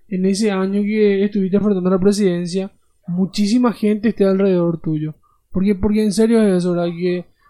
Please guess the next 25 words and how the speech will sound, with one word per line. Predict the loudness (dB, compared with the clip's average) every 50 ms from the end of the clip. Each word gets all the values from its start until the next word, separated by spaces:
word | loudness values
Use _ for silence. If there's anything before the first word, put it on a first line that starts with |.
| _ _ _
fuiste | -2 0 0 2 2 0
capaz | 0 2 2 2 2
una | 2 2 2 2
de | 2
las | 2 2
presidentes | 2 0 0 0 0 0 0 0 0 0 0
que | 0 -2 -2
tuvo | 0 0 0 2 2
muchísima | 0 0 -2 -2 -4 -4 -4 -2 0 0 0 0
gente | 0 0 2 2
alrededor, | 2 4 4 4 4 4 4 2 2 -2 -4 -10 -20 _ _ _ _ -20 -14
y | -10 -6 0
yo | 2 4 4 4 2 -2 -6 -2 4
veía | 4 4 6 6 4 4 4 4
eso | 2 2 2 2 2 0 2
y | 2 0 0 0 -2 -2
realmente | 0 0 0 2 2 2 0 -2 -4 -2 -4 -4 -4 -4 -6 -10 _ _ _ _ _ _ _ _ _ _ -10
no, | -6 -4 -4
no | -2 -2 -2 0
sabría | 2 2 2 2 2
decirte, | 2 2 0 0 -2 -2
pero | 0 2 2 2 2 0
destaco | 0 -2 0 0 0 0 -2 0 0 0
muchísimo | 0 0 0 0 -2 -2 0 0 0 0 0
esa, | 2 0 2 2 0 0 0 2 0 0 -2 -2 -4 -8 -10 -14